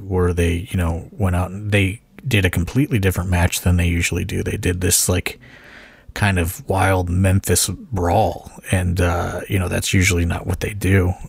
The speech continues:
And, um, I loved it. So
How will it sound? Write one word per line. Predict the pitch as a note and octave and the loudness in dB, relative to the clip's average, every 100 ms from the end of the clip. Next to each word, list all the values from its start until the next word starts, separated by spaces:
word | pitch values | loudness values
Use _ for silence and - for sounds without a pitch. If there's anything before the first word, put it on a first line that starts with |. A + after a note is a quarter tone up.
| - | -6
And, | G2+ F2+ F2 F2+ | -2 0 0 2
um, | F2 E2+ E2+ - _ _ _ _ _ _ _ _ _ _ _ _ | 0 0 -4 -6 _ _ _ _ _ _ _ _ _ _ _ _
I | - G2 A#2+ | -4 0 2
loved | G#2 F#2+ B2+ A#2+ | 2 2 0 -2
it. | - - - - - - _ _ _ | -10 -14 -20 -20 -20 -20 _ _ _
So | - G#2+ F#2+ F2+ E2+ | -2 2 4 2 0